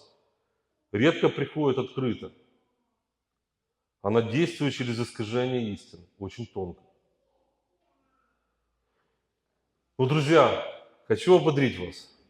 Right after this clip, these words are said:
Наш Небесный Отец сильнее любого страха.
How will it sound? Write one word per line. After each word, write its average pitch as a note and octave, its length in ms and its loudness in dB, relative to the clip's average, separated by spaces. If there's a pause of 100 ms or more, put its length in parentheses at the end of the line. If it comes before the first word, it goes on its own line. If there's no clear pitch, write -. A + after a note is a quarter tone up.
(920)
Наш D3+ 460 6
Небесный C3 600 2
Отец G3 580 4 (520)
сильнее C#3 580 2
любого A#2+ 360 0
страха. F#2 380 -8